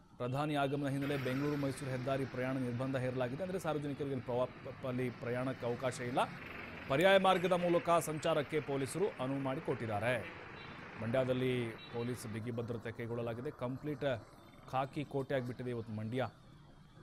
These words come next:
ಪ್ರಧಾನಿ ಮೋದಿ ಅವರ ರೋಡ್ ಶೋ ಇವತ್ತು ಸುಮಾರು ಒಂದೂವರೆ ಕಿಲೋಮೀಟರ್, ಐ ಬಿ ಸರ್ಕಲ್ನಿಂದ ನಂದ ಸರ್ಕಲ್ವರೆಗೆ. ಮೊದಲು ಮೈಸೂರಿಗೆ ಬರ್ತಾರೆ, ಮೈಸೂರಿನ ಏರ್‌ಪೋರ್ಟ್‌ನಿಂದ ಪಿ ಎಸ್ ಕಾಲೇಜಿನ ಹೆಲಿಪ್ಯಾಡಿಗೆ ಬರ್ತಾರೆ, ಅಲ್ಲಿಂದ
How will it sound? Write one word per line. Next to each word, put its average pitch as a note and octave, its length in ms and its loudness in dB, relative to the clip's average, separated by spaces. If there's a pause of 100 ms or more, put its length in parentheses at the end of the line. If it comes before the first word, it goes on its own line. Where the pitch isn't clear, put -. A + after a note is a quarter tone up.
(220)
ಪ್ರಧಾನಿ C#3 420 0
ಮೋದಿ C3 260 0
ಅವರ C3+ 160 2 (920)
ರೋಡ್ B2+ 320 2
ಶೋ C#3+ 160 -2
ಇವತ್ತು C#3 580 -4 (180)
ಸುಮಾರು B2 220 -4
ಒಂದೂವರೆ C3 420 0
ಕಿಲೋಮೀಟರ್, C3+ 520 -2 (220)
ಐ A#2+ 80 -2
ಬಿ B2+ 120 -2
ಸರ್ಕಲ್ನಿಂದ B2+ 480 -2
ನಂದ A#2+ 220 -2
ಸರ್ಕಲ್ವರೆಗೆ. B2+ 640 -4 (1000)
ಮೊದಲು C3+ 320 2
ಮೈಸೂರಿಗೆ C3 520 0
ಬರ್ತಾರೆ, C#3 400 0
ಮೈಸೂರಿನ C3+ 420 -2
ಏರ್‌ಪೋರ್ಟ್‌ನಿಂದ C3 580 -2 (920)
ಪಿ B2 100 -2
ಎಸ್ C#3 200 0
ಕಾಲೇಜಿನ C3 340 0
ಹೆಲಿಪ್ಯಾಡಿಗೆ B2 440 -2
ಬರ್ತಾರೆ, B2+ 320 -2
ಅಲ್ಲಿಂದ C3 320 0